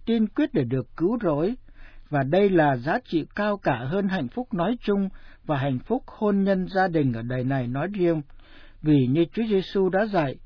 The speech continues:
"Được lợi cả thế gian này mà mất linh hồn thì nào được ích gì?" Chính vì lý do đó, giáo hội và nhiều bậc phụ huynh thường hết sức khuyên can các tín hữu và con em mình chỉ nên thành hôn với những người đồng đạo.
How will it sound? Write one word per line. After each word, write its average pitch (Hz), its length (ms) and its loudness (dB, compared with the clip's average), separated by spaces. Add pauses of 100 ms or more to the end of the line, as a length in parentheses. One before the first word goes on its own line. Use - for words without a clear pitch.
(360)
"Được 165 240 2
lợi 160 300 4
cả 127 260 -2
thế 247 160 -2
gian 196 320 -2
này 139 280 0
mà 131 160 0
mất 170 280 -2
linh 202 180 0
hồn 147 360 -2 (320)
thì 175 140 0
nào 165 220 2
được 151 240 0
ích 254 200 -6
gì?" 143 320 0 (920)
Chính 220 220 2
vì 135 160 4
lý 143 140 2
do 175 220 2
đó, 156 360 0 (340)
giáo 185 200 0
hội 165 360 -2
và 151 100 0
nhiều 143 220 4
bậc 135 300 -2
phụ 135 280 -2
huynh 190 280 0 (320)
thường 139 360 2
hết 208 180 0
sức - 280 -6
khuyên 185 380 -2
can 175 320 0
các 240 220 -8
tín 214 180 2
hữu 208 280 2
và 131 120 -2 (100)
con 190 200 -2
em 185 200 -2
mình 139 240 2 (500)
chỉ 143 140 0
nên 196 280 2
thành 135 260 0
hôn 190 280 0
với 220 120 0
những 254 160 4
người 185 180 2
đồng 131 260 0
đạo. 135 260 -2